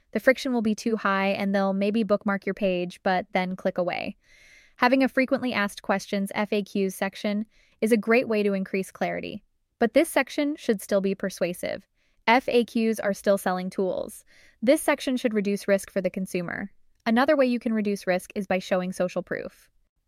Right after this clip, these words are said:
Do this through press blurbs and or press logos, as well as customer testimonials. Any data you have showing how your product has changed people's lives is also important to include here. If you're able to make any special offers,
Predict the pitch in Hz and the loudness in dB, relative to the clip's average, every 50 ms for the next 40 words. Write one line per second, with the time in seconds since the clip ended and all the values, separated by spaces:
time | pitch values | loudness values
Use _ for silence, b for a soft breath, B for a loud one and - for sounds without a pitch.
0 | _ - 208 247 269 277 311 311 294 - - - 247 240 240 240 233 - - 233 | _ 0 2 4 4 4 4 2 0 -2 -4 -2 0 2 2 2 2 2 2 0
1 | 240 - - - 240 233 233 240 233 233 - - 220 226 233 247 240 233 233 - | 0 0 -2 -2 0 0 2 0 -2 -4 -4 -4 -2 0 0 2 2 0 0 0
2 | - 208 202 - - 196 190 190 185 190 180 180 180 185 - - 214 196 208 208 | 0 -2 -2 -2 0 0 2 2 2 0 0 0 0 -2 -2 -2 -2 0 0 2
3 | 208 208 214 220 - - - 202 190 - 202 196 196 - - 190 185 - 208 196 | 2 2 2 0 0 -2 -4 -6 -4 -4 -4 -4 -4 -4 -4 -8 -6 -4 -4 -2
4 | 185 185 180 175 175 - - - - - - _ _ _ _ _ _ _ _ _ | -2 -2 -4 -6 -6 -8 -10 -10 -12 -14 -18 _ _ _ _ _ _ _ _ _
5 | - 226 240 285 320 285 294 269 269 277 277 262 262 240 233 220 214 208 - - | 2 2 4 4 4 4 4 4 4 4 2 2 2 2 2 0 0 -2 0 0
6 | 226 214 220 226 220 220 220 214 214 214 - - 214 208 220 - - - 220 196 | 0 0 2 0 0 0 0 0 0 -2 -2 -2 0 0 0 0 0 -2 -4 -4
7 | - - - 214 220 226 214 - - 240 - 254 233 220 202 185 185 185 185 185 | -4 -4 -2 -2 0 -2 -2 -2 -4 -2 -2 -2 -2 0 0 0 0 0 -2 -2
8 | - - 220 208 208 220 226 - 269 247 233 - 208 202 175 196 196 - 202 196 | -2 -4 -2 2 2 2 2 2 2 0 2 2 0 0 0 0 -2 -2 -4 -4
9 | 190 - 196 190 185 185 - 185 175 - - 214 - _ _ _ _ _ _ _ | -2 -2 -2 -4 -2 -4 -4 -6 -4 -6 -6 -10 -12 _ _ _ _ _ _ _
10 | _ _ 240 226 - 247 240 247 262 254 294 294 - 294 277 254 240 - - 220 | _ _ -2 2 4 4 6 6 6 6 4 2 2 2 0 0 0 0 0 0
11 | 233 254 - - 247 233 - 254 - - 196 190 - - 175 175 180 196 - - | 0 0 0 0 -2 -2 0 -2 -2 -2 -2 -2 -2 -2 -4 -4 -4 -6 -10 -16